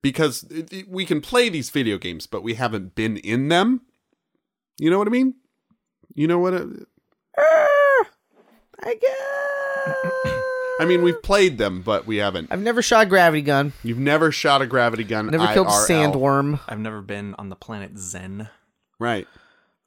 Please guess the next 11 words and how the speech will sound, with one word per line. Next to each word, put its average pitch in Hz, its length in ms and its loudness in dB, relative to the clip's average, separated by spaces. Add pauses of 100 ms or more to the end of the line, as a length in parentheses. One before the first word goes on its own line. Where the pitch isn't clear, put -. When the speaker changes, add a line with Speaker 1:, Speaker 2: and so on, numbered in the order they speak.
Speaker 2:
I've 147 60 -16
never 143 220 -4
seen 143 480 -2 (200)
several 131 520 2
aliens. 71 720 -6 (420)
Speaker 1:
I've 131 240 -2
never 135 360 0
encountered 123 800 -2
a 107 200 -4
weed-smoking 107 1120 -6
Rastafarian 101 1080 -2